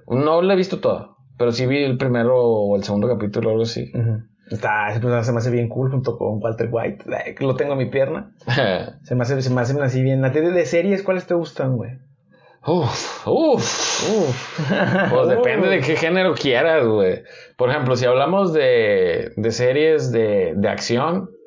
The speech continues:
Speaker 1: pues, mm, a lo mejor me voy a regresar un poquito a, a Marvel, a, de las series estas nuevas de, de Star Wars. Me gustó mucho Mandalorian, güey.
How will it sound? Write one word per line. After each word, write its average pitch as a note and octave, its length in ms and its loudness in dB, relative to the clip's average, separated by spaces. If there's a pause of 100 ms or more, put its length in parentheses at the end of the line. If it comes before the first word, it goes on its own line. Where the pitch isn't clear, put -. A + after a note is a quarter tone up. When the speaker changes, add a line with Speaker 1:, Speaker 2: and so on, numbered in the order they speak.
(880)
Speaker 1:
pues, G#2 340 -4 (180)
mm, F#2+ 800 -4
a G2+ 80 0
lo G2+ 80 0
mejor G#2 180 -2
me A#2+ 80 0
voy B2+ 100 0
a B2+ 40 0
regresar A#2+ 420 2
un B2 120 -2
poquito A#2 480 -2
a, G#2 220 0
a G#2 180 -4
Marvel, A#2+ 540 0 (760)
a, F#2+ 760 -4
de F#2+ 160 0
las G2+ 180 0
series A2 300 0
estas A2+ 260 -2
nuevas A2 380 0
de, F#2 600 -2 (140)
de G2+ 100 -4
Star G#2 260 -2
Wars. G#2 640 -2 (120)
Me G#2 100 0
gustó G2+ 260 -2
mucho G#2 520 0
Mandalorian, G2+ 680 -2
güey. F#2 140 -6